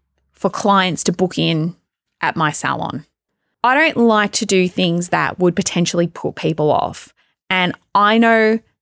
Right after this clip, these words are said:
as a consumer, as a client, you know, obviously I don't have lashes and brows done in anybody else's salon but my own. But, you know, if my hairdresser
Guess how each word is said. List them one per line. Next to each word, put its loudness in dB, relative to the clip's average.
as 0
a 2
consumer, 0
as -2
a 0
client, -2
you 0
know, 2
obviously 2
I 0
don't -2
have -4
lashes 0
and 0
brows 0
done -2
in 0
anybody 0
else's -2
salon -2
but -6
my 0
own. -4
But, 0
you 0
know, 0
if -4
my 4
hairdresser 0